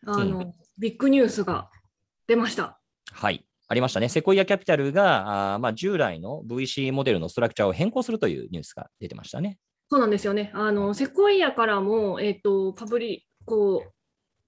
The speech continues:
Speaker 1: 公式の、あの、アナウンスが出てたんですけれども、
Speaker 2: うんうん。
Speaker 1: まあ、伝統的なこのブイシー、まあ、ブイシー、あ、ベンチャーキャピタルってそもそも、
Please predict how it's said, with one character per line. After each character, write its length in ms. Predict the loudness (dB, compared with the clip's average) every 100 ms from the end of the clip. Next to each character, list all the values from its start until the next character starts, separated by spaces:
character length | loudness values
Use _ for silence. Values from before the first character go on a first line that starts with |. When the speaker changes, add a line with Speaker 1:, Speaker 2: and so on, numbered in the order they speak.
| _
Speaker 1:
公 140 | -2 -2
式 200 | 0 -2
の、 300 | 0 -4 -8 -4
あ 240 | 0 2
の、 260 | 2 2 2
ア 40 |
ナ 100 | 2
ウ 80 | 0
ン 60 | 0
ス 80 |
が 100 | 0
出 140 | 2 2
て 100 | 0
た 140 | -2
ん 80 | -6
で 100 | -8
す 100 | -6
け 120 | -2
れ 80 | -2
ど 120 | -2 -2
も、 320 | 0 0 0
Speaker 2:
う 20 |
ん 20 | -2
う 40 |
ん。 320 | 0 -2 -2 -4
Speaker 1:
ま 80 |
あ、 20 | -2
伝 280 | 0 2 2
統 180 | 2 4
的 280 | 0 0
な 420 | 2 4 2 0 -8
こ 140 | -6 -2
の 360 | 0 -2 -4 -12 _
ブ 160 | 0 0
イ 80 |
シ 220 | 0 -2 0
ー、 40 |
ま 80 | 0
あ、 20 |
ブ 180 | 2 2
イ 80 | 2
シ 460 | 4 4 4 0 -2
ー、 60 |
あ、 60 | -2
ベ 200 | 0 0
ン 60 | 2
チ 120 | 2
ャ 100 | 2
ー 20 |
キ 80 | 0
ャ 60 |
ピ 80 | -2
タ 140 | -4 -4
ル 80 |
っ 100 | -4
て 80 | -8
そ 160 | -6 -2
も 140 | -2
そ 120 | -2
も、 380 | 0 2 0 -2